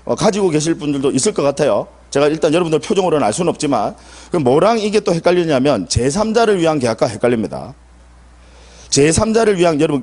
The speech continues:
계약 기억나십니까? 예. 그러면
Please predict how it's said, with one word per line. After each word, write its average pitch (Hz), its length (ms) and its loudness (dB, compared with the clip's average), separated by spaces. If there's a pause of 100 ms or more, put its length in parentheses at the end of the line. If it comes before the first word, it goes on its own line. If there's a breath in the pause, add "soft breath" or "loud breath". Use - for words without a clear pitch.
(140)
계약 147 280 2
기억나십니까? 151 760 -2 (260)
예. 110 320 0 (320 loud breath)
그러면 202 400 0